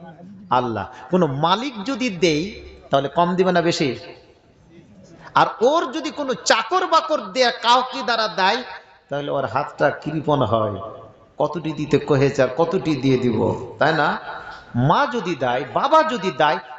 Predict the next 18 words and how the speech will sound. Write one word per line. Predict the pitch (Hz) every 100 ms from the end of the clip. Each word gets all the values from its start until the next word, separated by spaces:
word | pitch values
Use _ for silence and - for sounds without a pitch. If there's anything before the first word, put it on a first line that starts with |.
| - -
যত | 202 240 247 370 -
খুশি | 339 330 311
দিয়ে | 226 262
দিবে, | 202 214 175 139 - - -
কিন্তু | 202 170
ছেলে | - - 330 349
যখন | 330 311 311 285
দিতে | 277 269
যাবে, | 220 214 226 254 - _ -
বলা | 107 113
যায় | 120 127
না, | 120
বেশি | 110 123 131
যদি | 135 131
দিই | 127 143
তো | 139 123
বাবা | 120 120
মারবে, | 120 117 107